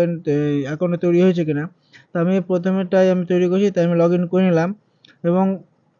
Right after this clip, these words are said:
অ্যাকাউন্টটা যে এখানে log in করবো, তার জন্য এই যে মোবাইল নাম্বার দিয়েছিলাম, সেটা মোবাইল নম্বরে তোমার এসএমএস পাঠাতে পারো, ইমেইলে মেসেজ পাঠাতে পারো। তো আমি মোবাইলে এসএমএস পাঠাচ্ছি, ঠিক আছে? আমি কেউ যাতে মোবাইলের, এই, কেউ যদি Facebook অ্যাকাউন্টে হ্যাক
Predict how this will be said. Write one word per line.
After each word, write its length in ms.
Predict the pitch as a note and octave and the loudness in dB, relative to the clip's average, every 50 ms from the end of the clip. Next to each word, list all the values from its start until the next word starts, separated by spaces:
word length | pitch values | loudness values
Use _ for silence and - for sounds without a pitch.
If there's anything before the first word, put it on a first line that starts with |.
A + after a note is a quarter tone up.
| _ | _
অ্যাকাউন্টটা 360 | - D#3 D3+ F#3 F#3+ F#3+ G3 | -12 -4 -2 0 2 2 2
যে 100 | G3 G3 | 2 2
এখানে 200 | F#3+ F3+ G3+ G3 | 0 0 0 0
log 220 | F#3 E3+ D#3+ E3 E3+ | 2 2 2 2 2
in 140 | F#3 F#3 E3+ | 2 0 0
করবো, 340 | F3 F#3 F3+ E3 C#3+ C#3+ | 0 0 0 2 0 -2
তার 240 | C#3 C#3+ D#3 D#3+ E3 | -2 -2 -2 -2 0
জন্য 180 | E3 F3+ F#3 G3+ G#3+ G#3+ G#3+ F3 | 0 0 2 2 2 2 0 0
এই 80 | D#3+ | -2
যে 120 | D3+ D#3 D#3+ | 0 0 0
মোবাইল 320 | D#3+ E3 F3 F3+ F#3 F#3 | 0 2 2 2 2 2
নাম্বার 180 | F#3 F3+ F3+ F3 | 2 2 2 2
দিয়েছিলাম, 320 | F3 F3 F3 G3 G#3 G#3 | 0 0 0 0 -2 -2
সেটা 240 | F3+ - E3+ E3+ E3+ | -2 -4 -4 -4 -2
মোবাইল 300 | E3+ E3+ E3+ E3+ E3+ E3+ | -2 -2 -2 -2 -2 -2
নম্বরে 300 | E3+ E3+ F#3 G3+ A#3 B3+ B3 _ _ _ _ _ - | -2 0 0 2 0 0 -2 _ _ _ _ _ -6
তোমার 160 | F3 E3 D#3+ | -4 0 0
এসএমএস 320 | F3 E3+ - G3 F#3 E3+ | 0 0 0 -2 -2 0
পাঠাতে 260 | - F3+ F3 F3 E3+ E3+ | 0 0 0 2 2 2
পারো, 200 | E3+ E3 E3+ E3 | 2 4 4 2
ইমেইলে 320 | D#3+ E3+ F3 F3 E3+ E3+ | 2 0 0 0 0 0
মেসেজ 260 | E3+ E3+ D#3+ E3+ E3 D#3+ | 0 -2 -2 -4 -4 -4
পাঠাতে 260 | F3 D#3+ D#3+ D#3 D3+ D#3 | -4 -2 -2 -2 -2 -2
পারো। 100 | D#3 D3+ | -2 -2
তো 100 | D#3 D#3 | -4 -4
আমি 140 | D#3 D#3+ | -4 -4
মোবাইলে 380 | E3 E3 E3 E3 E3 F3 G3+ G#3+ | -2 -2 -2 -2 0 0 0 0
এসএমএস 340 | G3+ - - E3+ G#3+ A#3 - | 0 -2 -2 -4 -4 -4 -2
পাঠাচ্ছি, 320 | - D#3+ C#3+ C#3+ B2+ B2+ C3 | -4 -4 -4 -4 -6 -6 -6
ঠিক 120 | E3 F#3 | -6 -6
আছে? 180 | G3 - - A#3+ A#3 A#3 _ _ _ _ _ _ _ _ _ _ _ D#3 | -4 -2 -2 -2 -2 -2 _ _ _ _ _ _ _ _ _ _ _ -6
আমি 300 | E3 E3 E3+ E3 E3 D#3+ | -4 -2 0 0 0 -2
কেউ 240 | D#3 - F3 F3 F3 | -2 0 0 0 2
যাতে 280 | E3+ E3+ E3 E3 F3 E3 | 0 0 0 0 -2 -2
মোবাইলের, 440 | D#3+ E3 E3 E3 E3 E3 E3 D#3+ D#3 D#3+ - - _ _ | 0 -2 -2 0 0 2 2 0 0 -2 -8 -20 _ _
এই, 440 | C3 C3 C3+ C3 B2 A#2 F#2+ F2 A#2 - - | -8 -6 -6 -4 -6 -8 -10 -12 -16 -8 -4
কেউ 160 | F3+ F3+ F3+ | -2 0 2
যদি 140 | F#3 F3 E3+ | 2 0 0
Facebook 360 | E3+ F3+ F3 E3+ F3 F3+ E3+ | 0 -2 -2 0 0 0 0
অ্যাকাউন্টে 380 | D#3+ D#3+ D#3 E3+ E3 E3 D#3+ | 0 0 0 -2 -2 -2 -2
হ্যাক 180 | C#3 D3+ E3 E3+ | -2 -2 -4 -4